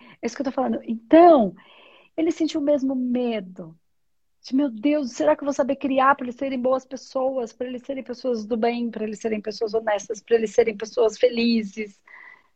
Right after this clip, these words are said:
Do jeito que ele entende felicidade, como ele soube fazer. E aí, é assim: como é que ele fez?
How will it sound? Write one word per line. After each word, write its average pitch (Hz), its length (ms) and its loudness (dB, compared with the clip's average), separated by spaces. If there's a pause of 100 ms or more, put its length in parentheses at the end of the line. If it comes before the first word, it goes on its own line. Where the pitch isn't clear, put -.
(140)
Do 226 100 8
jeito 247 280 4
que 311 80 -4
ele 294 100 -2
entende 254 400 -6
felicidade, 214 600 0
como 254 240 6
ele 220 100 2
soube 220 360 -2
fazer. 185 420 -6 (880)
E 277 100 6
aí, 247 540 2 (1600)
é 233 100 0
assim: 196 500 -4 (760)
como 302 180 6
é 339 80 6
que 349 100 0
ele 320 120 4
fez? 220 500 -2